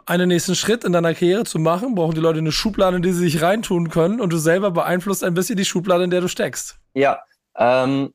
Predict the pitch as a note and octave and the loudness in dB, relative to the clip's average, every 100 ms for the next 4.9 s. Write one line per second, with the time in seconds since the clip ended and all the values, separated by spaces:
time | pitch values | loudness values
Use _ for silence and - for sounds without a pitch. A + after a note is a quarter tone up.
0 | - C3 D3+ F3+ E3 F3+ - D3+ D3+ F3 | -4 0 2 0 -2 -4 -2 0 2 0
1 | F3+ D#3 C#3+ C#3+ D3 C#3+ C3 B2+ D#3+ G#3 | -2 -4 -2 0 0 0 0 0 2 0
2 | F3 F3 F3+ F#3 - F#3 F#3+ - C3+ B2+ | -2 -2 -2 -4 -2 -2 -2 -2 0 0
3 | C3 D3+ - C#3 C3+ - _ _ B2 C#3 | 0 -2 0 -2 -2 -16 _ _ -2 0
4 | D#3+ D#3+ C#3+ - C#3 C3+ C3 C3 B2+ | 2 2 0 0 0 2 4 4 2